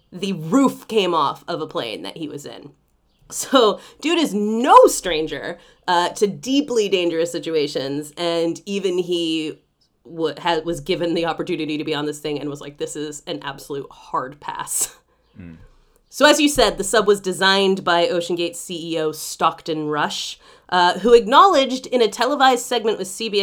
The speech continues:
Speaker 1: S, C B S Sunday Morning that this thing was cobbled toge-, together with parts from all over the place, and was operated with a Logitech video game controller, which you could
Speaker 2: Yes.
Speaker 1: get on Amazon for approximately sixty dollars.
Speaker 2: Mm.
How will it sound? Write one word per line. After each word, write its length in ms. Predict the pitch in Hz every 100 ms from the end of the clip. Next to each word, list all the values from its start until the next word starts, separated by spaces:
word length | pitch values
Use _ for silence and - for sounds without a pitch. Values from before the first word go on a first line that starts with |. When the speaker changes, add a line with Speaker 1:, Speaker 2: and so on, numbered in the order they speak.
| 190
Speaker 1:
S, 80 | 185 196
C 220 | - 247
B 100 | 233 208
S 140 | 196
Sunday 260 | 196 185 180
Morning 360 | 170 170 170
that 140 | 156 -
this 120 | 196
thing 180 | 220 202
was 160 | 185 -
cobbled 580 | - - 185 185 185
toge-, 480 | 165 - 151 151 147
together 400 | - 165 156 147
with 180 | 147 147
parts 280 | - 156 -
from 280 | 151 139 135 -
all 160 | 160 139
over 120 | 127
the 60 |
place, 400 | 127 113 - - _ _ - - - -
and 100 | 196
was 140 | 185 190
operated 720 | 262 285 262 220 196 190 185 -
with 220 | 202 196
a 200 | 202 180
Logitech 840 | 143 160 214 262 285 269 262 - 202
video 560 | 139 208 269 226 160
game 420 | 147 143 135 135 131
controller, 680 | 156 143 - 131 139 196
which 240 | 196 190 202
you 60 |
could 160 | 190 170
Speaker 2:
Yes. 40 |
Speaker 1:
get 180 | 151 180
on 160 | - 165
Amazon 520 | 170 160 151 147 143
for 380 | 151 - 139 131
approximately 760 | 143 147 127 - 165 - 147 131
sixty 400 | - 165 - -
dollars. 640 | 151 156 120 - - - -
Speaker 2:
Mm. 180 | 92 85